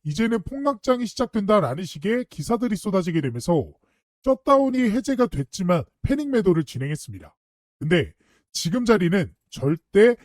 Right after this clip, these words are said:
매도하면 안 되는 자리입니다. 왜냐? 앞으로 시장에 상승이 나와줄 수밖에 없는 대형 호재들이 남아있기 때문인데요.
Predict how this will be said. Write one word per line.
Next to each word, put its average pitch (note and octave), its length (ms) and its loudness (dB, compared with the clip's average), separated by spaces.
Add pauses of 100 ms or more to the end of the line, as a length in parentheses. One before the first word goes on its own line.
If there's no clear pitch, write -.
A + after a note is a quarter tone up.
(140)
매도하면 F3+ 640 0
안 - 240 -12
되는 B3+ 240 0
자리입니다. D3+ 540 -4 (280)
왜냐? B2+ 300 -4 (400)
앞으로 C4+ 440 0
시장에 G3+ 540 -2 (140)
상승이 G3 480 -6
나와줄 D#3 400 -4
수밖에 D#3+ 400 -6
없는 F3+ 340 -8 (240)
대형 C3+ 260 -6
호재들이 G3+ 600 -2 (100)
남아있기 C3 440 -10
때문인데요. C#3+ 580 -4